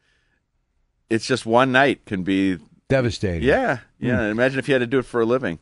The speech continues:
Speaker 2: Ooh. All right, listen, we're gonna take a break. Doug's got every single line lit. Anything else you wanna say real quick before we go to break?
Speaker 1: Real quick. Come with me to Italy. I'm going in April. All the information is, uh, on my Facebook page. It's at doug oster dot com. It's at Everybody Gardens.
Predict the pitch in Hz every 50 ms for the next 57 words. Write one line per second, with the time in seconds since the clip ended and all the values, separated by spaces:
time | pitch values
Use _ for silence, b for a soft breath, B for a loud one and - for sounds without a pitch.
0 | _ - 143 160 117 B B B B B - 127 135 127 113 117 143 143 - 131
1 | 123 135 147 - 160 151 127 117 117 147 135 104 - 135 143 139 107 131 123 117
2 | 123 135 143 147 - - 147 139 131 127 123 127 131 127 123 117 123 131 123 -
3 | B B B B B B 160 180 180 170 160 156 143 - 147 143 127 - 147 135
4 | 127 123 120 - 139 127 - - 127 117 120 123 113 98 123 131 123 143 160 170
5 | 160 - 175 165 147 117 - - - - - - _ _ _ _ - 110 107 113
6 | 123 117 - 127 120 113 113 90 110 113 117 117 120 120 120 120 87 76 78 78
7 | 92 92 98 104 107 104 104 101 104 107 104 - - 113 107 104 104 - - 90
8 | 98 104 110 107 107 107 104 - - 104 107 107 107 104 - - 113 110 107 110
9 | 107 95 - - 87 87 87 87 85 80 73 - - - 80 80 80 80 76 82
10 | 90 90 82 80 78 - 135 139 135 - - 139 127 - - 135 127 123 120 117
11 | 87 - - 95 82 - - 104 101 101 101 107 104 104 - - 98 82 95 85
12 | 82 - - 117 113 117 117 104 - - 98 87 - - 104 104 95 110 104 90
13 | 104 98 98 87 80 95 101 113 117 117 123 120 117 120 - -